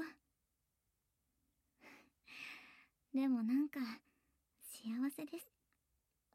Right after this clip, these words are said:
うん、何がってそりゃ、あなたがどんどん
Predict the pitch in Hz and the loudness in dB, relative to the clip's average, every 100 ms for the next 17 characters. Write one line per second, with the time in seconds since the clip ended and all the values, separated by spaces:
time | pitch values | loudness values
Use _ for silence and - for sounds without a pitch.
0 | _ _ _ - 240 233 240 - - 320 | _ _ _ -2 0 2 0 -4 -14 -16
1 | - 254 285 508 311 302 - 262 - 226 | -4 2 2 2 0 -2 0 -2 0 -2
2 | 240 254 262 - - - - _ _ - | 2 4 2 -2 -14 -16 -20 _ _ 2
3 | 240 269 269 254 202 247 330 302 247 | 6 6 4 0 0 2 2 4 4